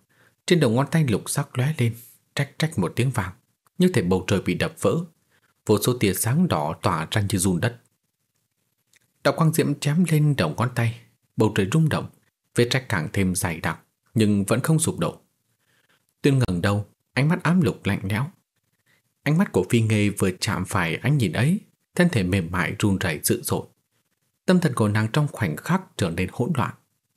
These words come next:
Không ổn rồi. Phi Nghê lập tức phục hồi tinh thần lại, nhưng chỉ chừng đó thời gian đã đủ để nàng rơi vào nguy hiểm chí mạng.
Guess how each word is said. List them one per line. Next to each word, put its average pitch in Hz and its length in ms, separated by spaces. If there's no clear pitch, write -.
Không 101 240
ổn 82 260
rồi. 90 240
Phi 170 120
Nghê 165 140
lập 131 220
tức 196 160
phục - 180
hồi 87 320
tinh 104 180
thần 82 180
lại, 78 180
nhưng 107 320
chỉ 87 220
chừng 90 240
đó 127 160
thời 78 160
gian 117 240
đã 131 100
đủ 117 180
để 87 200
nàng 92 360
rơi 147 180
vào 101 220
nguy 147 120
hiểm 104 300
chí 156 160
mạng. 170 220